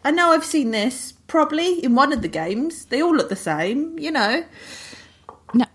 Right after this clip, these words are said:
Speaker 2: now, my understanding is that you are, in fact, a gamer. What kind of games do you play?
Speaker 1: Yes. Um, I mean, I don't play as much as I used to.
Speaker 2: Okay.
Speaker 1: Um,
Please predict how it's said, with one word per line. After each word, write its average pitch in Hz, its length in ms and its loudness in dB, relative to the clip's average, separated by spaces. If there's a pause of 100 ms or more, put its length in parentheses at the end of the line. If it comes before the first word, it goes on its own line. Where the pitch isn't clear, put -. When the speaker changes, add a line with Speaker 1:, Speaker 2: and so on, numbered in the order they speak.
Speaker 2:
now, 220 180 8
my 220 220 8
understanding 220 560 4
is 185 100 4
that 160 140 4
you 185 300 4
are, 175 240 2
in 165 220 0
fact, 190 640 -2 (280)
a 160 80 2
gamer. 208 440 2 (160)
What 202 300 2
kind 233 180 2
of 214 80 4
games 196 240 6
do 185 100 4
you 170 160 4
play? - 240 -2
Speaker 1:
Yes. - 220 -6 (880)
Um, 440 400 8 (280)
I 349 60 8
mean, 403 140 4
I 370 80 8
don't 440 300 4
play 415 220 4
as 381 120 -4
much 359 220 -2
as 330 100 0
I 339 60 0
used 262 340 -2
to. 196 300 -6
Speaker 2:
Okay. 151 180 -4 (240)
Speaker 1:
Um, 208 800 4